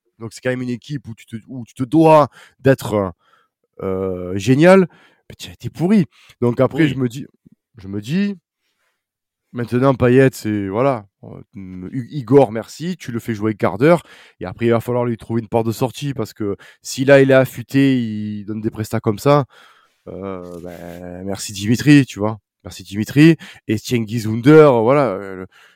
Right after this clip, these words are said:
Speaker 1: pareil, l'année dernière, j'avais, euh, Milik en, en vendangeur, je l'avais appelé Vendanginho, mais là,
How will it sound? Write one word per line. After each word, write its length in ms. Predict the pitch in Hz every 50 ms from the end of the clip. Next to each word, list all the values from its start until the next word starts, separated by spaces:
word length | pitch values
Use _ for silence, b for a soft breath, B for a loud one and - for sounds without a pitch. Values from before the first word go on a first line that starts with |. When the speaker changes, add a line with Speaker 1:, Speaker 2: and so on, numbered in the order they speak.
| b b _ _
Speaker 1:
pareil, 300 | - 127 123 143 147 135
l'année 120 | 123 120 123
dernière, 340 | 127 120 127 139 156 147
j'avais, 340 | 131 127 127 110 120 120 117
euh, 240 | 113 110 107 101 101
Milik 380 | 101 117 127 135 127 151 143 -
en, 80 | 131 113 107 101 95 95
en 80 | 95 101
vendangeur, 720 | 101 127 135 131 120 131 131 131 127 117 139 156 170 156
je 80 | 131 113
l'avais 140 | 117 117 117
appelé 260 | 113 - 120 117 123
Vendanginho, 920 | 113 127 127 127 127 131 135 131 117 127 135 143 156 170 180 180 170 151 120
mais 120 | 107 104
là, 220 | 107 113 117 117